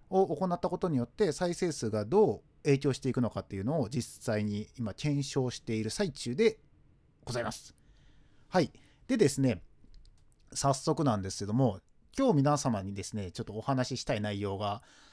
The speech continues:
あるんですけども、これはあの、先ほど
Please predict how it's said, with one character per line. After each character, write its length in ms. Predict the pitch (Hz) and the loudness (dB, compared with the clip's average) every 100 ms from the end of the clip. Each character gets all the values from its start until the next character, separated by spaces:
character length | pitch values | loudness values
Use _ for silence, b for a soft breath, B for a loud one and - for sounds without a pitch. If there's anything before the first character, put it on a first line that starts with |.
| b | b
あ 140 | 135 | -4
る 140 | 117 101 | -2 -2
ん 60 | |
で 100 | 92 | -6
す 80 | 95 | -8
け 80 | 98 | -8
ど 80 | 101 | -6
も、 180 | 104 - | -6 -2
こ 80 | 208 | 2
れ 60 | 214 | 4
は 200 | 185 156 | 4 4
あ 80 | |
の、 320 | 143 139 139 - _ | 2 0 -2 -8 _
先 300 | - 165 170 | -2 0 0
ほ 160 | 196 185 | 0 0
ど 320 | 170 160 - | 0 -2 -4